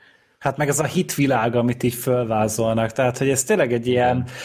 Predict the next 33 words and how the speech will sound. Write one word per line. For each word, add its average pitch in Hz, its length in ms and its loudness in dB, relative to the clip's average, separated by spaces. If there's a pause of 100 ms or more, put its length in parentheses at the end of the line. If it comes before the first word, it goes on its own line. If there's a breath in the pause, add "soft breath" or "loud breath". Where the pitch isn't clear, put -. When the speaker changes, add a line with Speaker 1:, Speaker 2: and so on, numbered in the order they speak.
(220 loud breath)
Speaker 1:
egy 120 180 -2
ilyen 143 160 2
mese, 160 280 -2
és 131 120 -2
akkor 147 160 -2
mi 160 100 0
ez, 139 120 2
ilyen 131 180 0
kapitánynak 160 800 -2
hívják 185 580 0
talán 175 380 0
a, 127 320 2
a 131 40 0
Maxet, 123 600 0
vagy 120 260 -2
hogy 123 200 -2
ő 123 100 2
Speaker 2:
Igen. 110 120 0
Speaker 1:
valamilyen, 123 840 2 (340 loud breath)
valamilyen 139 400 0
megváltó, 117 720 0
és 120 120 0
akkor 139 180 -2
ugye 139 140 2
a - 20 2
régi 165 400 0
világnak 135 540 0
így 135 120 0
a 135 60 0
maradványaiból 131 920 0
építenek 123 640 0
fel 123 220 -2
egy, 123 260 0